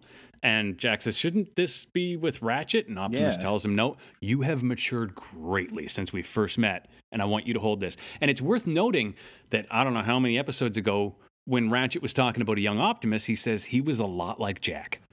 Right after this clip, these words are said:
Speaker 2: Oh, okay. I didn't even catch that one.
Speaker 1: Ah, callback.
Speaker 2: But, uh, the ground bridge is open, and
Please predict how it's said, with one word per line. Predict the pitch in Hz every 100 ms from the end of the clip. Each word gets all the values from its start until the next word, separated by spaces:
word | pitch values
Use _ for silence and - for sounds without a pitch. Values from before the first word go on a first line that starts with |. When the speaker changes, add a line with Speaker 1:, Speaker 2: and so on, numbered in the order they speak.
| _
Speaker 2:
Oh, | - 202 240 269 294
okay. | 294 - 110 135 220 - _
I |
didn't | 131 151 160
even | 151 135
catch | 127 -
that | 90 92 101
one. | 123 185 233
Speaker 1:
Ah, | - _ -
callback. | - 262 190 - - -
Speaker 2:
But, | 156 -
uh, | 165 156 151
the | 139 120 139 120
ground | - 127 147
bridge | 170 151
is | 123
open, | 165 135
and | 135